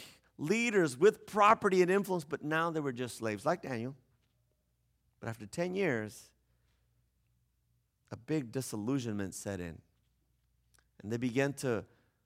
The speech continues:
wonder and wrestle and, and face the reality of the disappointment.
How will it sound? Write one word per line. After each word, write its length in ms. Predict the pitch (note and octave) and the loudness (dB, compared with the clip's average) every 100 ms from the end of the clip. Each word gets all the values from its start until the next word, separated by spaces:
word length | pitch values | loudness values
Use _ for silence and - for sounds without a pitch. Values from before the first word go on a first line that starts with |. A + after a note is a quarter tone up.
| _ | _
wonder 540 | - A#2+ C#3+ C#3 C3+ C3 | -6 -2 0 0 2 2
and 280 | G2+ G2+ G#2 | 0 -4 -2
wrestle 540 | B2+ B2+ - C3 B2+ | -2 -2 -4 -4 -4
and, 320 | F2 G#2 F#2+ - | -6 -8 -8 -8
and 160 | G#2+ | -8
face 440 | - - C#3+ C#3 - | -8 -4 -2 -2 -6
the 180 | C3 | -6
reality 680 | A#2+ A#2 A2 B2 B2 G#2+ G2+ | 0 2 4 2 2 0 -4
of 160 | F#2 G2 | -4 -6
the 80 | G2 | -10
disappointment. 640 | F2+ G2+ - - F#2 - | -12 -14 -14 -16 -18 -18